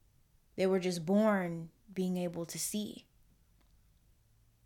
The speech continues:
Some of their parents taught them, "You should cover your eyes just like me, child." And we walk. With time, people upgrade. In its place, we have elaborate blindfolds and face coverings.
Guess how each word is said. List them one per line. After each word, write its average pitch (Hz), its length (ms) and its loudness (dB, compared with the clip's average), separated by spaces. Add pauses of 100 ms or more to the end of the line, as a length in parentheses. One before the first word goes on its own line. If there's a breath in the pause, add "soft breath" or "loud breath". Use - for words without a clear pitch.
(260)
Some 196 300 2
of 180 140 -2
their 175 80 0
parents 196 520 0
taught 220 380 0
them, 170 320 -6 (960)
"You 202 100 -2
should 214 220 0
cover 185 260 0
your 185 280 0
eyes 208 360 4
just - 240 -4
like 190 220 -2
me, 208 220 4
child." 202 680 0 (1300)
And 175 380 -2 (160)
we 175 140 2
walk. 185 500 0 (1300)
With 311 320 8
time, 226 400 8
people 202 400 -4
upgrade. - 500 -10 (600)
In 220 180 4
its 208 180 2
place, 214 360 4
we 202 80 0
have 185 200 2
elaborate 190 600 6
blindfolds 180 840 0
and 160 160 -8
face - 400 2
coverings. 165 800 -8